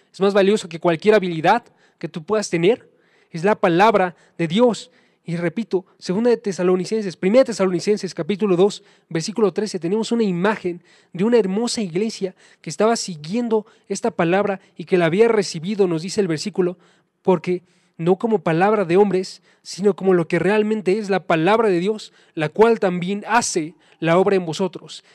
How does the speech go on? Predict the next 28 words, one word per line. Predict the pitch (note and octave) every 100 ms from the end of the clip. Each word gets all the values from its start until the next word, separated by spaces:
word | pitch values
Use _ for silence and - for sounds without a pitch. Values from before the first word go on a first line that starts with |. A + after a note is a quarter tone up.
| _
Esta | -
es | E3
una | G#3
palabra | G3+ E3+ F#3 G3+ G3
es-, | F3+
es-, | E3+
especial | G#3 G3 D#3+ - _ F3+ - F#3+ G#3+ A3+ - _ _
porque | - D#3+ G3
esta | A3+
palabra | - E3+ G3 G3+ G3+
realiza | F3+ D#3+ F3+ - F#3
una | F#3+ G3+ D#3+
obra | F#3+ G3+ D3 D3+ _ _ _
en | - D#3+ D#3+ G#3
ustedes, | E3+ - D#3+ B2+ - - _ _
¿sí? | D3+ F3 _ _ _
No | - E3 G#3 G#3 - _
tú | -
la | F#3+ F#3+
agarras | D#3+ G3 G#3+ A#3 -
y | F3+
empiezas | D#3+ G3 G3
a | F3+
realizar | E3+ E3 D#3+
una | F#3+ G3+ F3
obra | G#3 A3+
contigo | G3+ F#3 A3
mismo, | G#3 G#3+ A3 B3